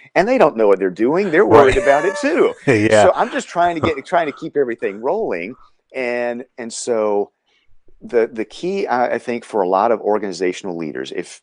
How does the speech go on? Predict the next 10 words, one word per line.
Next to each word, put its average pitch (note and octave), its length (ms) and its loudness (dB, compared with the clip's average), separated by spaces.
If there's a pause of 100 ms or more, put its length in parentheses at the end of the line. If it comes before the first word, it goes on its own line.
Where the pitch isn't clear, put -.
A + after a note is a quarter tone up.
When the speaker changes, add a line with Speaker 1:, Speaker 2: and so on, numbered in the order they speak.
(120)
Speaker 1:
if F2 220 -6
it - 220 -10
doesn't C#3+ 340 -2
seem B2 400 -2
like G2+ 260 0
the - 80 -10
change F#2 440 -6
is E2 100 -8
happening E2+ 760 -4 (260)
consistently, G#2+ 880 -4